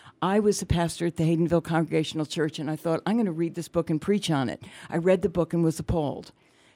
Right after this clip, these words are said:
because the family took what the boy said and made it into a book. And everyone in heaven, and there was an actual heaven, everyone in heaven was white and able-bodied and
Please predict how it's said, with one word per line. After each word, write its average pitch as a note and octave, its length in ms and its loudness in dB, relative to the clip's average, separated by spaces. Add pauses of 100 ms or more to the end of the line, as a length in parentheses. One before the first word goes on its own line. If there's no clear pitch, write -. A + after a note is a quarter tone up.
(120)
because F3 460 0
the F3 120 -2
family F3+ 720 0
took - 360 -4
what G3 200 0
the G3+ 80 0
boy F3 300 2
said E3 500 -2
and E3 180 0
made E3+ 240 2
it E3+ 100 -2
into E3+ 280 0
a D#3+ 60 2
book. D#3+ 460 0 (220)
And F3 240 0
everyone G3 540 2
in G3+ 100 4
heaven, D#3+ 640 2 (100)
and E3+ 160 2
there E3+ 120 2
was D#3+ 260 0
an D#3+ 120 0
actual E3 440 0
heaven, D#3 500 0 (440)
everyone G3+ 480 4
in G3 140 4
heaven E3+ 380 4
was D#3+ 180 -2
white D#3+ 460 0 (180)
and E3 560 -2 (320)
able-bodied E3+ 1040 0
and E3 340 0